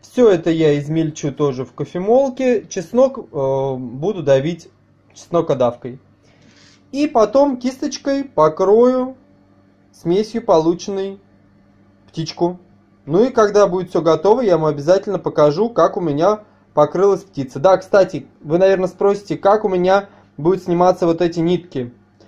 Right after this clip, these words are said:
Нитки будут сниматься перед употреблением. То есть, э, концы я специально оставлю не замазанными. Их можно будет разрезать и потом нитки об-, аккуратно, э, размотать сквозь, э, даже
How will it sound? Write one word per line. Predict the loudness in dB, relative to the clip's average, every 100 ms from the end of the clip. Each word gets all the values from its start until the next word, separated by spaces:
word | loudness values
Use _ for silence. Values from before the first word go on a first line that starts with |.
| _ _
Нитки | -2 -2 0 -2
будут | -2 -4 -4
сниматься | -6 0 2 2 0
перед | -4 -2 0 0 0
употреблением. | -2 0 0 0 0 0 0 -6 -10 _ _ _ _ _
То | 0
есть, | 0 -2 -2
э, | 2 4 6 4 2 2
концы | 2 2 -2 0
я | 2 0
специально | -2 -2 2 4 2
оставлю | 0 2 2 2
не | -2 2
замазанными. | 2 2 2 0 -2 -4 -6 -8 -16 _ _ _ -8
Их | -6 0
можно | 0 2
будет | 0 0 2
разрезать | 2 4 2 2 2 -2 -4 _
и | -4
потом | 0 2 2 0 0
нитки | -2 -2 2
об-, | 2 2
аккуратно, | 0 2 2 4 2 2 4 6 6 4 2 2 0 -2 -4 -12 _
э, | -2
размотать | 0 2 0 2 2 2 -2 _ _ _
сквозь, | -20 -10 -2 2 2 0 -6
э, | -2 -2 -2
даже | 2 2 2 2 2 2 0 -4